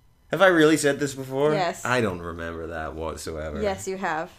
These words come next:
Speaker 1: Maybe just to you.
Speaker 2: No, no.
Speaker 1: All right.
Speaker 2: I remember being in this exact position
Speaker 1: <laughs>
Speaker 2: and you saying it.
Speaker 1: Well, it's, it's bloody right. T V shows should have more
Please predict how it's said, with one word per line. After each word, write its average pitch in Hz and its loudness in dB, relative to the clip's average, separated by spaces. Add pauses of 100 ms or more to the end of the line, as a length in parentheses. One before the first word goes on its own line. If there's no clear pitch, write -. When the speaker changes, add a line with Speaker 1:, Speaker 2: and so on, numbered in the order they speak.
(220)
Speaker 1:
Maybe 131 0
just 120 -2
to 113 -4
you. 95 0
Speaker 2:
No, 233 2
no. 277 0 (340)
Speaker 1:
All 190 -10
right. 175 -12
Speaker 2:
I - -10
remember 233 -2
being 233 -4
in 226 -6
this 233 -8
exact 208 0
position 202 0 (420)
Speaker 1:
<laughs> - -18
Speaker 2:
and 202 -4
you 208 -2
saying 196 0
it. 160 -6 (540)
Speaker 1:
Well, 147 -4
it's, 170 -4 (360)
it's 123 -10
bloody 160 -2
right. 151 4
T 123 -4
V 127 -6
shows 131 -2
should 127 -4
have 104 0
more 95 0